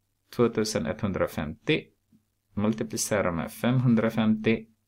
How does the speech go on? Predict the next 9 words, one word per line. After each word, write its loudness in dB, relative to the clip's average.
Dividerat 0
med -6
ettusentrehundrafemtio. -6
Så -6
får 2
jag, 0
eh, -2
åttahundrasjuttiofem -4
komma -2